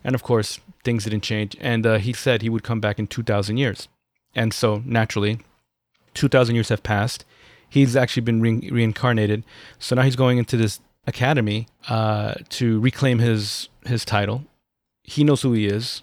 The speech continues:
'cause, uh, he was reborn, uh, knowing his whole history and everything. But in the academy, when he went through the, uh, rating system and he was going through the history of the, of, of, of himself, essentially, he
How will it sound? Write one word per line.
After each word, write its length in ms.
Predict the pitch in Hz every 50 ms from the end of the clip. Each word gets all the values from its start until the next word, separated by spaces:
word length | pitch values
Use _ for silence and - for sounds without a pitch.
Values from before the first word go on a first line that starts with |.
| 294 - -
'cause, 440 | - 107 104 104 101 98 101 101 101
uh, 140 | 98 - - -
he 280 | - 117 - 117 110 110
was 220 | 107 110 107 101
reborn, 720 | 101 107 113 113 110 110 113 110 107 107 107 107 107 107 110 - -
uh, 440 | 120 110 104 104 104 104 104 104 - - -
knowing 600 | - 113 110 110 113 110 110 107 110 117 120 - _ _ _ _ _ _
his 160 | - 107 -
whole 260 | - 110 104 101 101 - _ _ -
history 320 | 120 107 - - - 107
and 100 | 104 104
everything. 400 | 101 98 101 - - 101 107 110 - - - - - - - - - - - - _ - 117 113 117
But 480 | - 113 127 147 156 160 160 - - - -
in 220 | - - 127 131 135
the 140 | 135 131 127
academy, 640 | 117 - 131 135 156 156 123 110 110 110 113 113 - -
when 260 | - 107 110 110 104
he 100 | 110 113
went 320 | 110 113 113 113 107 -
through 180 | - 117 113 110
the, 300 | 110 110 104 104 104 101
uh, 320 | 101 98 98 98 98 98
rating 380 | 101 98 104 120 123 120 107 104
system 440 | - - 110 - - - 113 107 104
and 100 | 101 104
he 60 | 110
was 80 | 107
going 160 | 104 113 107 104
through 160 | - 117 104
the 80 | 101
history 460 | 92 90 113 - - - - 107 104 101
of 220 | 101 95 113 120
the, 100 | 123 -
of, 360 | - - 123 107 101 104 104 - - -
of, 420 | 107 104 101 98 - - - - - _ -
of 160 | 113 101 -
himself, 560 | 98 92 - - - 127 120 120 107 - - - -
essentially, 640 | 110 - 107 104 101 - - 110 110 107 113 117 - _ - - - - - - - - _ _ _
he 540 | - - - 127 127 139 147 147 143 147